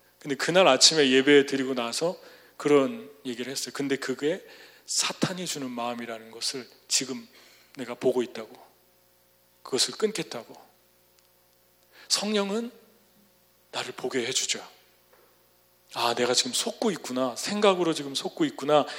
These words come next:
그런 걸 보게 해줍니다. 어릉이라는 청년이 있는데 이제 결혼했죠, 얼마 전에. 근데 이 형제도 정말 착한 형제예요. 근데 이 형제가 다라-, 다라-, 다랑에 있는 형제인데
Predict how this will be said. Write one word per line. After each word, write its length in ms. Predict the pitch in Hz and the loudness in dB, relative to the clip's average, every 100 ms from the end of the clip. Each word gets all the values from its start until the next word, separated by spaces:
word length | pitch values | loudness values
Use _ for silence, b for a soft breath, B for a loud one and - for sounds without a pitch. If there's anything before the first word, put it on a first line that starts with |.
| B | B
그런 400 | - 147 151 143 | -2 6 6 6
걸 340 | 131 170 196 - | 6 6 6 -4
보게 300 | - 123 120 | -6 -4 -4
해줍니다. 460 | 143 135 113 - - _ _ _ _ _ _ _ - B B B B B | -4 -8 -10 -18 -20 _ _ _ _ _ _ _ -2 B B B B B
어릉이라는 760 | 147 190 214 208 185 160 156 | 10 12 12 12 12 10 8
청년이 560 | 143 190 180 156 131 127 | 0 0 0 0 -2 -4
있는데 380 | 131 120 117 113 - _ _ - | -8 -8 -12 -16 -18 _ _ -14
이제 120 | 127 | -10
결혼했죠, 760 | 117 143 160 156 185 - 117 131 | 0 4 4 2 -2 -4 -4 -6
얼마 280 | 120 120 117 | -6 -6 -8
전에. 340 | 110 110 123 - _ _ _ _ _ _ | -10 -14 -16 -20 _ _ _ _ _ _
근데 120 | 139 143 | -2 0
이 340 | 170 170 170 | 2 0 -4
형제도 440 | - 190 170 156 151 | -6 -4 -2 -4 -4
정말 400 | - 175 196 196 | -8 -4 -2 0
착한 360 | - 208 208 | -2 -2 -4
형제예요. 520 | 170 165 143 113 110 - _ _ _ _ _ _ _ _ B B | -4 -4 -4 -4 -10 -16 _ _ _ _ _ _ _ _ B B
근데 120 | 175 170 | 2 4
이 180 | 180 | 6
형제가 380 | 180 190 180 165 | 4 4 6 6
다라-, 480 | 151 143 160 156 185 | 6 8 10 8 4
다라-, 400 | 143 143 147 147 B B | 2 6 6 4 B B
다랑에 420 | - 131 143 139 | 0 4 4 4
있는 360 | 127 123 120 131 | -2 -4 -8 -12
형제인데 520 | - 165 143 127 123 | -10 -6 -4 -4 -6